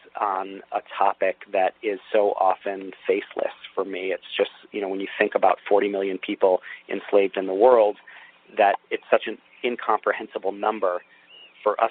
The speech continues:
to be able to meet and really get to know three of those faces and those names and those stories was a, a, a truly a moving experience. And, um, you know, it makes us,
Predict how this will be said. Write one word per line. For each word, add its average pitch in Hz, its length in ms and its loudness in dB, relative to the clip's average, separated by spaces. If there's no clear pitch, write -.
to 113 60 0
be 107 100 2
able 98 360 0
to 113 60 -10
meet 117 500 -8
and 107 140 -8
really 104 260 -4
get 101 160 -6
to 107 60 -12
know 95 220 -4
three 113 560 -2
of 107 120 -4
those 92 300 0
faces 95 540 0
and 104 180 -8
those 95 240 -4
names 104 540 -2
and 101 180 -10
those 92 160 -4
stories 101 520 4
was 98 260 0
a, 107 120 -6
a, 104 60 0
a 120 180 -2
truly 113 300 4
a 95 60 0
moving 95 760 -4
experience. 98 800 -2
And, 92 520 -4
um, 95 340 0
you 107 120 -2
know, 98 100 2
it 92 80 -4
makes 101 320 -4
us, 92 80 2